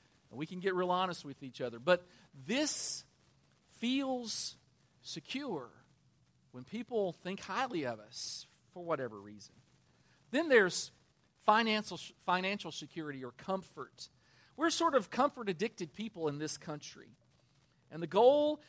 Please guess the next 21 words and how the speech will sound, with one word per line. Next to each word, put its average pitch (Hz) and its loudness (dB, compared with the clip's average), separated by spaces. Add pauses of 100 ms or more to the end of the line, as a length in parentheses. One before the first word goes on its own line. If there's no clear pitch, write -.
(140)
is 175 -4
to 180 -4
build 233 10
up 254 6
a 208 6
life 208 6 (220)
that 156 2
other 254 8
people 254 -2
will 170 -6
see 262 -2 (320)
and 143 -10
envy. 165 -2 (840)
If, 190 -2
if, 202 2 (400)
if 190 -2
I 247 12
can 311 2
post 302 12
on 240 8
Facebook 220 6